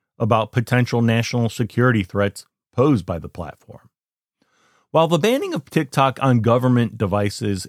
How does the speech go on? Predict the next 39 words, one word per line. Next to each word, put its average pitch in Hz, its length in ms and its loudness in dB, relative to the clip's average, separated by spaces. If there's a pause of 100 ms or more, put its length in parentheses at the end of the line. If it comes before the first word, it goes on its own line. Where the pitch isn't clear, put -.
is 120 180 0
not 120 340 2
a 117 80 0
new 104 200 2
phenomenon, 90 720 -4 (380)
the 123 80 2
blanket 127 480 2
ban 104 400 -2
imposed 131 480 2
by 117 180 2
Montana 113 640 0
is 131 180 2
a 131 60 4
major 120 400 4
escalation. 92 800 -4 (500)
It's 147 180 0
one 165 240 2
thing 98 280 0
to - 140 -4
restrict 123 460 0
the 117 120 2
use 117 320 4
of 117 200 -2
a 107 80 4
popular 110 500 -2
social 113 380 -2
media 107 480 2
app 98 320 -6 (240)
on 117 160 2
government 113 460 2
devices, 107 680 -2 (460)
but 131 140 2
it's 147 140 -2
quite 165 280 2
another 139 480 2 (360)
to 139 120 2
ban 123 340 2
it 90 220 -2
outright 104 560 -2